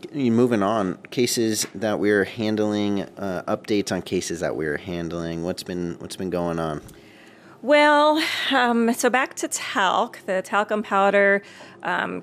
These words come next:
Speaker 2: cancer and mesothelioma cases. Um, and, you know, we've talked about this a few times, the whole Texas two-step where they filed the bankruptcy.
Speaker 1: Mm-hmm.
Speaker 2: Um, you know, they first of all filed it, um, in state court, and, um,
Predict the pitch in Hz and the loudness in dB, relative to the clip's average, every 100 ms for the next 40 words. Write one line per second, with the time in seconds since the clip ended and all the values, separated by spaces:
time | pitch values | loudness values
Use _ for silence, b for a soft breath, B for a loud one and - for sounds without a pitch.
0 | - - 202 196 202 190 180 175 - 175 | -12 -4 -2 0 2 2 2 0 0 -4
1 | 185 175 180 180 214 220 208 262 208 202 | -2 0 2 4 4 4 2 0 0 0
2 | 214 208 190 - B B B B 196 185 | 0 0 0 -4 B B B B 0 2
3 | 185 - 196 - 196 185 190 185 - - | 2 0 0 0 2 4 2 0 -4 -2
4 | 208 - 190 185 185 175 180 - 226 - | -2 0 -2 0 -2 -2 -6 -6 -6 -2
5 | 196 190 185 - 185 196 - 196 - 180 | -2 0 -2 -2 -2 -2 -2 -4 -4 -6
6 | - - 233 - 196 196 190 185 - - | -6 -4 -2 0 2 0 0 -4 -4 -2
7 | 190 196 175 - 190 196 190 185 190 190 | 0 0 0 0 0 0 -4 -2 -2 0
8 | 185 - B B B 185 180 175 180 - | -2 -4 B B B 0 2 2 0 -2
9 | 175 196 240 233 208 185 - 185 185 180 | -2 0 0 0 2 2 2 0 2 2
10 | 175 185 - - 170 165 175 180 - 170 | 2 2 0 -2 0 0 0 -4 -4 -4
11 | 170 165 208 180 - 214 196 185 185 180 | -4 -4 -2 -2 -2 2 4 4 4 0
12 | - B B B - 185 180 175 175 175 | -12 B B B -6 -2 0 2 2 -2
13 | 175 - - 175 170 165 165 - | -4 -8 -4 0 2 0 -2 -8